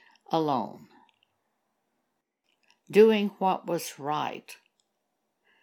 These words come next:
forsaking her future. This is a great example. Well, it turns out that she ends up marrying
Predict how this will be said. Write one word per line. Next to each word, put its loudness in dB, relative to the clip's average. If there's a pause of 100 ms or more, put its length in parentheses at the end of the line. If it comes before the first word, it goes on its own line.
(260)
forsaking 0
her -4
future. -4 (1900)
This 4
is -2
a -2
great -2
example. -6 (2250)
Well, 2
it -4
turns -8
out -6
that -8
she -8 (160)
ends 0
up -6
marrying -4